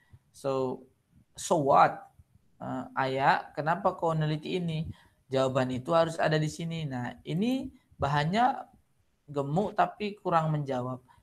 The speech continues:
Jadi berhenti terlalu banyak ngomongin yang di, di luar topik untuk menjawab itu. Jadi bilang saja tadi ya, alurnya gitu ya, sudah kelihatan. YouTube digunakan mengajar, apalagi pandemi dan banyak masalah. Langsung kan,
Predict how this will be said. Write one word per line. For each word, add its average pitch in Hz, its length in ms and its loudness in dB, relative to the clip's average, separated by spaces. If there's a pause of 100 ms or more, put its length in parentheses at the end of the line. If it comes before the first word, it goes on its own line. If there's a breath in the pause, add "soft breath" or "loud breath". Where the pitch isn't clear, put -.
Jadi 156 240 -2
berhenti 156 500 2 (220)
terlalu 156 460 2
banyak 143 180 0
ngomongin 139 560 -2
yang 127 240 -4
di, 123 160 -8 (300)
di 131 100 -4
luar 127 400 -2 (640)
topik 127 400 -4 (400)
untuk 135 320 -6
menjawab 127 400 -4
itu. 127 400 -10
Jadi 127 160 -6
bilang 165 240 2
saja 190 400 0 (480 soft breath)
tadi 131 320 -2
ya, 190 160 -4 (400)
alurnya 170 420 6
gitu 208 220 4
ya, 208 180 8
sudah 160 220 -6
kelihatan. 143 400 2 (400 loud breath)
YouTube 190 480 6
digunakan 139 480 2
mengajar, 143 720 4 (320)
apalagi 135 400 -2
pandemi 139 720 2
dan 135 320 4
banyak 131 240 4
masalah. 131 640 4
Langsung 127 480 -2
kan, 160 240 0